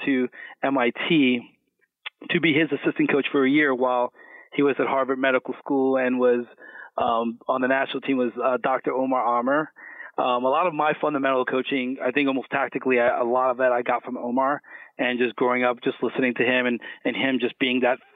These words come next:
kind of influence, still one of my closest friends. But if it wasn't for him, I wouldn't have met my wife. And my life is, uh, I, like I said, I, I live a pretty good life at Brown, and, and I definitely owe Omar a lot for, uh, convincing me to,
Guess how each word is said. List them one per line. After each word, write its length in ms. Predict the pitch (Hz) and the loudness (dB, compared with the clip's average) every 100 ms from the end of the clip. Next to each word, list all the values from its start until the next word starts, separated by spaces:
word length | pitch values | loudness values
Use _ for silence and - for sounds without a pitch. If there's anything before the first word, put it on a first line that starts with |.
| - | -6
kind 140 | 131 | -2
of 80 | 120 | 0
influence, 400 | 123 120 127 123 | -2 0 -2 -2
still 140 | - 135 | 0 0
one 100 | 131 | 2
of 60 | |
my 80 | 127 | 0
closest 360 | 120 127 127 123 | 2 0 -2 -2
friends. 220 | 135 127 - | 0 0 0
But 180 | 127 123 - - - | 0 0 -4 -10 -10
if 180 | - 143 151 | -2 0 2
it 20 | |
wasn't 300 | 143 143 139 | 2 0 0
for 100 | 139 | 0
him, 220 | 151 139 | 0 0
I 40 | |
wouldn't 240 | 120 127 127 | 0 -2 0
have 60 | |
met 60 | 135 | 0
my 120 | 135 | 2
wife. 360 | 135 160 180 175 | 2 4 4 2
And 140 | 123 120 | -2 -2
my 140 | 123 | 0
life 220 | 123 131 - | 2 0 0
is, 180 | 131 | -2
uh, 260 | 123 127 123 - - - | 0 2 0 -4 -16 -4
I, 220 | 156 151 | 0 0
like 140 | 143 139 | 0 0
I 40 | |
said, 240 | 139 135 143 | 2 2 2
I, 40 | 139 | 0
I 20 | |
live 140 | 160 | 0
a 80 | 165 | 0
pretty 180 | - 160 | 0 2
good 140 | 147 | 2
life 180 | 139 135 139 | 2 0 -4
at 80 | |
Brown, 340 | 123 131 131 131 | -4 0 0 0
and, 180 | 120 117 - - - - | -2 -6 -14 -20 -18 -4
and 100 | 127 | 0
I 80 | 131 | 2
definitely 400 | 135 135 143 139 | 2 0 2 4
owe 160 | 127 127 | 4 2
Omar 300 | 135 131 123 | 0 2 2
a 60 | 120 | 2
lot 280 | 131 127 123 - | 2 2 -2 -8
for, 180 | 139 123 | 0 2
uh, 200 | 123 117 - | 2 0 -2
convincing 440 | 131 127 131 139 | -2 -2 -2 0
me 140 | 131 127 | 2 4
to, 200 | 120 117 | 4 0